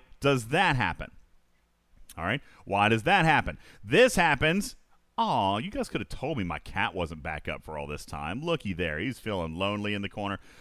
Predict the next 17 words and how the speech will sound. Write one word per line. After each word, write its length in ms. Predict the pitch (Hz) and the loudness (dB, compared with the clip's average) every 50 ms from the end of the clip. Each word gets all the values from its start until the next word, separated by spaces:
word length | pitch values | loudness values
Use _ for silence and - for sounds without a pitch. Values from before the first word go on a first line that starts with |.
| - - | -8 0
All 140 | 147 165 175 | 2 4 4
right. 180 | 160 139 104 92 | 4 4 2 2
Why 220 | 113 139 160 185 | 2 4 6 6
does 160 | 190 180 147 | 6 4 2
this 240 | 123 147 180 180 - | 2 2 2 2 4
happen? 400 | 190 180 185 196 - 214 226 240 - - - - - - | 2 4 4 4 4 4 2 2 0 -6 -14 -18 -10 -2
Well, 260 | 98 107 120 135 156 | 2 4 4 4 4
because 500 | 131 120 127 117 - 156 139 139 131 120 | 2 0 -2 0 2 4 4 4 2 0
the 140 | - 120 113 | 0 -2 -2
faction 680 | - - - 143 139 156 208 - - - - 294 247 | -2 0 2 4 4 4 4 -2 -4 -2 0 0 0
buffs 600 | 185 135 101 123 127 123 127 135 - - - - - - - - - - - | 0 0 2 4 6 6 6 4 2 0 -8 -14 -16 -20 -20 -20 -20 -6 0
that 180 | 120 131 113 | 2 2 2
were 140 | 113 117 110 | 2 2 0
not 340 | 107 107 120 147 - 277 247 | 2 4 6 6 6 6 4
supposed 440 | - - 160 - 165 131 123 - - | 2 -2 0 2 2 2 2 0 -2
to 100 | 127 107 | -2 -4
apply 560 | 90 - - 101 95 87 85 82 95 151 170 | -4 -2 -2 0 2 2 2 2 0 0 -2